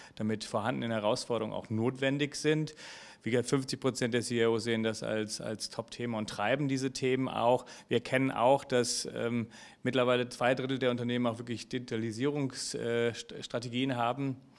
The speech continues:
äh, die aus meiner Sicht eine der wesentlichen Basis sind, um, um die Umsetzung auch entsprechend erfolgreich zu realisieren.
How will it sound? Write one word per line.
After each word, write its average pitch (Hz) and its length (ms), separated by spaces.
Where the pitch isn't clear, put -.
äh, 120 180
die 117 160
aus 113 160
meiner 120 220
Sicht 117 160
eine 117 180
der 110 160
wesentlichen 113 380
Basis 117 300
sind, 123 180
um, 120 240
um 113 160
die 117 100
Umsetzung 127 680
auch 117 180
entsprechend 117 400
erfolgreich 113 460
zu - 120
realisieren. 113 560